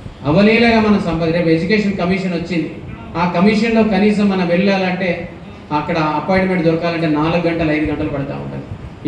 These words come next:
ఇలా ఎడ్యుకేషన్ పాలసీ, న్యూ ఎడ్యుకేషన్ పాలసీ కేంద్ర ప్రభుత్వం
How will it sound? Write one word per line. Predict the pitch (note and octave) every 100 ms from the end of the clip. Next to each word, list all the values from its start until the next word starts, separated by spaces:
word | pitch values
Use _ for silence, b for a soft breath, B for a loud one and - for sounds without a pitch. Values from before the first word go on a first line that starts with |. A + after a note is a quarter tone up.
| E3
ఇలా | F#3+ F#3 F3 - - -
ఎడ్యుకేషన్ | D#3+ G3+ A3 G#3 G3+ -
పాలసీ, | E3+ G3+ G3+ F#3
న్యూ | F#3 G3
ఎడ్యుకేషన్ | G3+ F#3+ G3+ F#3 E3+
పాలసీ | F3 F#3 F#3+ F#3
కేంద్ర | F3+ F3+ F3
ప్రభుత్వం | F3 F3 F3 E3